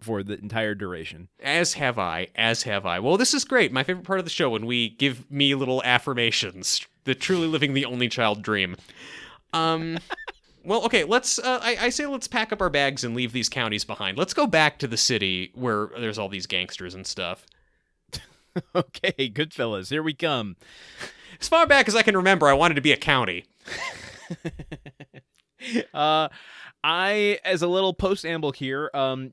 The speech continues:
Speaker 1: don't know where we go next week. It's gonna be a surprise to all of us, so
Speaker 2: Ooh.
Speaker 1: stay tuned.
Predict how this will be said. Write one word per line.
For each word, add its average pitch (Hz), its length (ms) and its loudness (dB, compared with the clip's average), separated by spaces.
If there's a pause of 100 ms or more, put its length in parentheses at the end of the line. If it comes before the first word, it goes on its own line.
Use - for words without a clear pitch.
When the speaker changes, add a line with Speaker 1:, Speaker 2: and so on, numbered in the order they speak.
Speaker 1:
don't 160 240 0
know 156 220 2
where 143 280 4
we 143 140 -2
go 131 300 2
next 135 340 -4
week. 160 300 -2
It's - 160 -10
gonna 139 160 -2
be 135 120 0
a 123 60 0
surprise 123 540 0
to 120 240 -6
all 104 240 -2
of 147 100 0
us, 233 380 -4
so 123 420 4
Speaker 2:
Ooh. 101 300 0
Speaker 1:
stay 131 320 0
tuned. 202 640 0